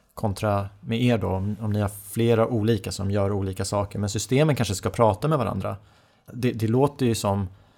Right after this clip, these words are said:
en lite annorlunda typ av organisation. Om du, om du jämför med din tidigare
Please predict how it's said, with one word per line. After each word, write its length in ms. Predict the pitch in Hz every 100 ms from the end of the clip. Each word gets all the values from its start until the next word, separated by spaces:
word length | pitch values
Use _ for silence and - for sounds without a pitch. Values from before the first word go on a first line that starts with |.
| _ _ _ _
en 140 | 113
lite 160 | 113 -
annorlunda 920 | 127 107 110 113 120 113 110 156 120
typ 340 | - 190 -
av 120 | 104 101
organisation. 600 | 104 104 98 113 117 95
Om 100 | 104
du, 80 |
om 140 | - 107
du 60 |
jämför 380 | 104 113 98 143
med 120 | 123
din 180 | 104 98
tidigare 640 | - 117 104 143 131 104